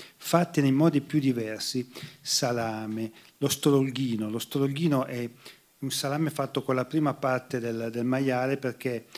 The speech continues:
si dice che mangiandolo si può strologare su com'è il maiale, se è buono o no.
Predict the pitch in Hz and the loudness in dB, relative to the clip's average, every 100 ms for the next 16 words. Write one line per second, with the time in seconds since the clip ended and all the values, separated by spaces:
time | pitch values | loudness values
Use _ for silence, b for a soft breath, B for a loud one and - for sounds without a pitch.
0 | B - 143 135 139 143 135 123 117 - | B -6 -2 -2 -2 -2 -2 -2 -4 -8
1 | b b _ 131 139 147 135 127 135 147 | b b _ 0 2 4 4 4 4 4
2 | 143 139 143 127 - 135 135 143 123 113 | 4 0 -2 -2 0 0 4 2 2 -2
3 | 113 120 117 123 123 120 117 120 117 117 | -2 -4 -6 -6 -2 0 2 2 0 0
4 | 113 104 104 104 - 120 117 117 117 113 | -2 -6 -10 -8 -6 -4 -2 -2 -2 -4
5 | 104 | -8